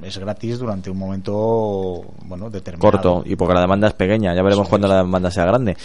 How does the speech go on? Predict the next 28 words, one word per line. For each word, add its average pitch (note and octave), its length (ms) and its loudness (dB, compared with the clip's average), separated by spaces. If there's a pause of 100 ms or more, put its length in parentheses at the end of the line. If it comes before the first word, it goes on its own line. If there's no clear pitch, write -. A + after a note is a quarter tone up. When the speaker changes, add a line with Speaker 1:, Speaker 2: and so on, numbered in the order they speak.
(120)
Speaker 2:
Y A2 100 4
recordemos G#2 460 4
que A2+ 80 4
normalmente G2+ 360 4
las G#2 260 4
tomas G#2+ 320 4
que G#2+ 180 4
hay F#2+ 220 6
en F#2 80 2
los F2+ 100 0
supermercados F2+ 520 2
también G#2 280 -2 (300)
es G#2 140 2
un A2 100 4
suco, A2+ 300 4
es - 80 0
un G#2 100 2
enchufe G2 300 0
normal, G#2+ 340 4 (140)
que G2 180 0 (240)
caso G#2+ 560 2
hipotético F#2+ 600 2
sea G2 180 2
un F#2+ 80 2
eléctrico G2 500 2
cien F#2+ 220 0
por G2 160 2
cien, A2+ 180 2